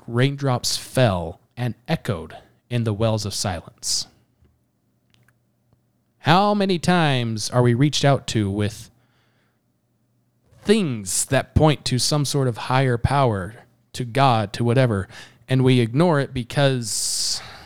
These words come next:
if we do that, then it'd be a little abrasive. It goes against what I'm comfortable with right now. <clears throat> "And the people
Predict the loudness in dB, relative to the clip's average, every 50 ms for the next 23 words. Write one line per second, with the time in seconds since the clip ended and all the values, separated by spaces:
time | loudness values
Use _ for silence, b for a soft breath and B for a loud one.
0 | B B B -16 -14 -12 -12 -10 -8 -8 -8 -8 -8 -8 -8 -6 -6 -4 -4 -4
1 | -4 -6 -8 _ _ _ _ -10 -6 -4 -4 -4 -4 -4 -6 -8 _ _ _ _
2 | _ _ _ _ _ _ _ _ _ _ _ _ _ -20 -18 -12 -8 -4 -4 -2
3 | -2 0 -2 -2 -4 -4 -6 -8 -8 -8 -6 -6 -6 -6 -8 -8 -8 -10 -10 _
4 | _ _ _ -10 -6 -6 -6 -6 -6 -8 -8 -8 -8 -8 -6 -6 -6 -6 -6 -6
5 | -6 -6 -8 -8 -8 -8 -8 -8 -10 -14 -12 -12 -10 -10 -12 -14 -16 -16 -16 -16
6 | -16 -16 -16 -18 -18 -18 -20 -20 _ B B B B B B B B B B B
7 | B B B B B B B _ _ _ _ _ _ _ _ _ _ _ _ _
8 | _ _ _ _ _ _ _ _ _ _ _ _ _ _ _ _ _ _ _ _
9 | _ _ _ _ 2 2 4 4 2 0 -4 -6 -10 -10 -10 -10 -10 -12 -14 -18
10 | -20 -16 -8 -6 -4 -4 -4 -2 0 2 2 2 2 0 0 2 2 0 -2 -4